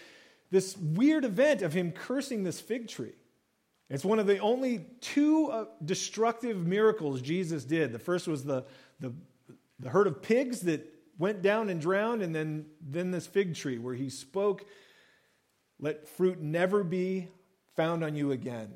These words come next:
And the, and the tree withered and died. And we talked about that this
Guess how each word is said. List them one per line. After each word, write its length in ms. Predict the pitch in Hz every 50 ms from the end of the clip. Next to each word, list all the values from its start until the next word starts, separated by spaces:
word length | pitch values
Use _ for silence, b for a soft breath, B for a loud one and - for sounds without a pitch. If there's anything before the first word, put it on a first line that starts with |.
| - -
And 120 | 120 123
the, 140 | 123 120 - -
and 120 | 135 123
the 60 | 123 120
tree 240 | - - 165 147
withered 460 | 127 113 110 123 135 135 131 127 117 117
and 120 | 110 110
died. 460 | 107 110 104 107 98 87 - - - - _ _ _ _ _ _ _ _ _ _ _ _ _ _ _ _ _ _ _ _ -
And 100 | 131 139
we 80 | 156 156
talked 240 | 151 214 220 226 190
about 180 | 220 190 180
that 140 | 170 160 151
this 320 | 170 175 165 - - -